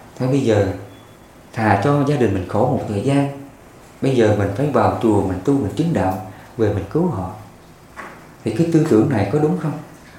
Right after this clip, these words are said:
Không thể đúng được. Đạo Phật không chấp nhận cái, cái tư tưởng tà kiến như vậy.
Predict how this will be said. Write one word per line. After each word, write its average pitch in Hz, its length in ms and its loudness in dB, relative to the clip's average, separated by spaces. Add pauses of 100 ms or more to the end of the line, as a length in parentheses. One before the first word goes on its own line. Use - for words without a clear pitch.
(580)
Không 135 240 0
thể 98 140 0
đúng 147 200 -2
được. 95 160 -6 (760)
Đạo 104 240 -2
Phật 104 180 -4
không 151 200 -2
chấp - 200 0
nhận 98 300 0
cái, 165 260 -4 (440)
cái 165 200 -2
tư 160 180 4
tưởng 104 280 2 (280)
tà 101 300 0
kiến 165 200 2
như 156 60 -2
vậy. 104 160 0